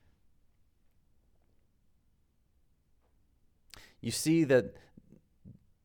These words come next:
they that are young die, as well as those that are old. David was not much very older than you. Remember that Christ said, "You must be born again,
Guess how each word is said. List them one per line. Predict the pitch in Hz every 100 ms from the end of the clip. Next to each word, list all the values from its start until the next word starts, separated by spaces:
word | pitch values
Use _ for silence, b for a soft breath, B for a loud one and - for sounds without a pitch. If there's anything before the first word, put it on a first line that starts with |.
| _ _ _
they | 104 135 143
that | 135 127
are | 123
young | 117 117 110
die, | 104 98 92 - - - - - -
as | 120
well | 120 123
as | 117
those | 117 117 113
that | 110
are | 110
old. | 101 95 95 - - _ _ _ _ _ _ -
David | 113 110 110
was | 104
not | 110
much | 110 104 -
very | 110 110
older | 110 107
than | 107 110
you. | 120 110 95 - - - _ - - -
Remember | 117 120
that | 123 -
Christ | - 135 131 127
said, | - 117 104
"You | 107
must | 107 117 113 -
be | 120
born | 107 107 107
again, | 104 104 98 95